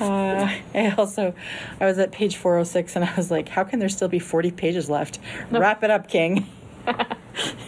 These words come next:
Speaker 2: Honestly, that was me at page forty. <laughs>
Speaker 1: How can there still be four hundred and six pages left? <laughs>
Speaker 2: I don't know. Like, it's just
Speaker 1: Yeah, no, it's not. I don't know.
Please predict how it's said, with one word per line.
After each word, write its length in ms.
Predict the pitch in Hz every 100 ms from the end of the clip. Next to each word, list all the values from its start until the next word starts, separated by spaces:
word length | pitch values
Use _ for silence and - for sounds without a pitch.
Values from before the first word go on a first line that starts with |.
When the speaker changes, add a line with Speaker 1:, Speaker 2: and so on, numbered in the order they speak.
| - - -
Speaker 2:
Honestly, 360 | 220 226 226 220
that 120 | 226
was 120 | 214
me 120 | 233
at 140 | 226 -
page 240 | 247 -
forty. 540 | - 202 202 262 247 240
<laughs> 1160 | 285 - 403 - 370 - - - - - 330
Speaker 1:
How 120 | - 254
can 160 | 277
there 100 | 233
still 300 | 247 - 226
be 140 | 202 190
four 280 | - 185
hundred 260 | 202 208 180
and 100 | 185
six 180 | 196 190
pages 380 | 226 262 220 208
left? 380 | - - - - - - - -
<laughs> 400 | - - - -
Speaker 2:
I 220 | - -
don't 160 | 277 247
know. 120 | 233 -
Like, 200 | 262 269
it's 180 | 262 - -
just 400 | 262 294 294 285 - - - - - - - - - - -
Speaker 1:
Yeah, 360 | 165 175 185 180
no, 280 | 185 226 185
it's 320 | 165 165 -
not. 340 | 170 196 214 - - -
I 140 | 170
don't 120 | 185 190
know. 320 | 185 165